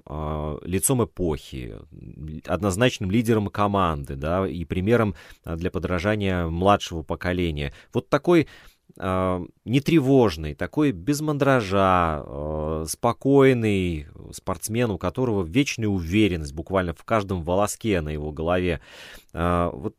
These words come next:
сколько таких было в мировом хоккее, которые всем своим видом отражали и время, и, и, и поведение своей команды, вот воплощали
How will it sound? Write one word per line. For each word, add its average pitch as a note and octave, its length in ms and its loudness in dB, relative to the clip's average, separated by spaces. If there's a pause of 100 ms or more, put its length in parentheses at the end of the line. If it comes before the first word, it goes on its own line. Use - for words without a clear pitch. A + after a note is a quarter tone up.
(160)
сколько - 480 4
таких G#2+ 320 -2
было F2+ 200 -2
в E2 60 -8
мировом E2+ 380 -2
хоккее, E2 460 -6
которые F#2 340 -4
всем A2+ 320 0
своим F2 300 -6
видом A2+ 260 -2
отражали E2 540 -4
и F2 60 -2
время, A#2 720 4
и, E2 260 -2
и, F#2 260 -4
и F#2+ 180 -4
поведение G#2+ 680 4
своей G2 320 2
команды, G#2 680 2
вот F2 260 -4
воплощали G2+ 800 0